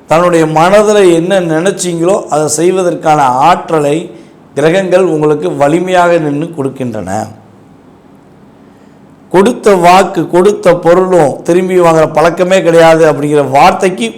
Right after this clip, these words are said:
உரிய நபர் தான் நீங்க. நீங்க சொன்னிட்டீங்கன்னா அதை செய்வீங்க, கொடுத்துட்டீங்கன்னா திரும்ப கேட்கணும்னு எண்ணம் உங்களுக்கு கிடையவே கிடையாது. So, அப்படிப்பட்ட ஆற்றல் கொண்ட உங்களையே கிட்டத்தட்ட ஒரு ரெண்டரை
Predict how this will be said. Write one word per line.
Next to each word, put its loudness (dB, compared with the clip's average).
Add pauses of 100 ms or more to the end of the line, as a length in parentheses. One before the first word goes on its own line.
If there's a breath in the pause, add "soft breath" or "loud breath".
(180)
உரிய 0
நபர் 0
தான் 0
நீங்க. -2 (1200 loud breath)
நீங்க -4 (140)
சொன்னிட்டீங்கன்னா 2
அதை 2
செய்வீங்க, 2 (440)
கொடுத்துட்டீங்கன்னா -2
திரும்ப 0
கேட்கணும்னு 0
எண்ணம் -4
உங்களுக்கு -4
கிடையவே 0
கிடையாது. -6 (360 loud breath)
So, 0
அப்படிப்பட்ட 0
ஆற்றல் 2
கொண்ட 0
உங்களையே 0 (440 loud breath)
கிட்டத்தட்ட -2
ஒரு -2
ரெண்டரை 0